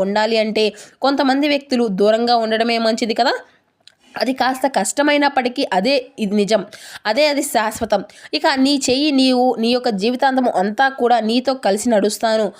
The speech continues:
ఇక నీ యొక్క జీవితంలో ఎదురయ్యేటువంటి సమస్యలను నేను ఎప్పుడూ కూడా ఎదుర్కొంటున్నాను. నీ తరపున నేను జాగ్రత్తను వహిస్తున్నాను. నీ విషయాలపై నీకు నమ్మకం కలిగేదే తప్పకుండా ఈరోజు ఈ తల్లి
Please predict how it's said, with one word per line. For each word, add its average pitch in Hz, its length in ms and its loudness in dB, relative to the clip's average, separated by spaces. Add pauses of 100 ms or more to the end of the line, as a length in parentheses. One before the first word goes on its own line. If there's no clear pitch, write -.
(340)
ఇక 320 100 0 (300)
నీ 277 120 4
యొక్క 320 140 -2 (120)
జీవితంలో 294 460 0
ఎదురయ్యేటువంటి 262 440 0 (100)
సమస్యలను 254 440 0 (100)
నేను 247 180 0 (180)
ఎప్పుడూ 285 380 0
కూడా 269 200 0
ఎదుర్కొంటున్నాను. 233 760 0 (440)
నీ 302 100 4 (140)
తరపున 254 320 2 (200)
నేను 240 200 0 (180)
జాగ్రత్తను 233 600 0
వహిస్తున్నాను. 226 680 0 (420)
నీ 302 80 4 (160)
విషయాలపై 277 500 2 (180)
నీకు 247 180 0 (140)
నమ్మకం 240 340 0 (120)
కలిగేదే 220 520 0 (180)
తప్పకుండా 262 560 0 (160)
ఈరోజు 240 380 4 (440)
ఈ - 20 2 (140)
తల్లి 262 200 0